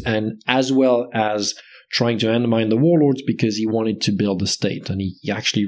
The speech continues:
wrote a book about building states. Um, didn't age very well. Um,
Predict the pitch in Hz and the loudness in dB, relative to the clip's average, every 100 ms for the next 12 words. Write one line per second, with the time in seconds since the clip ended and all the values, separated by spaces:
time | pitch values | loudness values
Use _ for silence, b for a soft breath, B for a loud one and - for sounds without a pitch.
0 | 98 110 110 101 - 90 98 82 - - | 0 0 0 -2 -2 -2 -4 -2 -4 -6
1 | 107 - 101 101 - - - - - B | -8 -4 -4 -4 -6 -4 -6 -10 -20 B
2 | B B B _ _ - 101 82 - _ | B B B _ _ -4 -4 -4 -8 _
3 | _ 170 104 98 98 101 95 98 95 95 | _ -4 -2 -4 -2 -4 -2 -4 -2 -4
4 | - 120 B B B B _ 127 113 107 | -6 -10 B B B B _ 0 2 0
5 | 104 101 98 98 | -2 -4 -6 -8